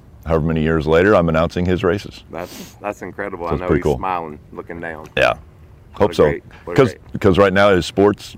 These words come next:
Speaker 1: uh, going well.
Speaker 2: Yeah, everything's good. The, the short track racing, let's, let's, uh, transition to Martinsville. Uh,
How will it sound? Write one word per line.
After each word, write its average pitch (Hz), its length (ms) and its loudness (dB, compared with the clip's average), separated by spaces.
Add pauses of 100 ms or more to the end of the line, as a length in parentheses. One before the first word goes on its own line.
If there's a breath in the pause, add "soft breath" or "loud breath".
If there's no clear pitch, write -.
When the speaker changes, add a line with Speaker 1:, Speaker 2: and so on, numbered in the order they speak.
Speaker 1:
uh, 82 160 2
going 90 300 2
well. 110 260 2 (100)
Speaker 2:
Yeah, 131 320 -4
everything's 170 480 -10
good. - 280 -10
The, 117 280 -4 (120)
the 107 80 -18
short 131 240 -10
track 123 260 -6
racing, 117 400 -8
let's, - 380 -12
let's, 92 240 -12
uh, 92 140 -6
transition 98 640 -10
to 90 180 -10 (340 soft breath)
Martinsville. 92 840 -2 (420 soft breath)
Uh, 78 420 -12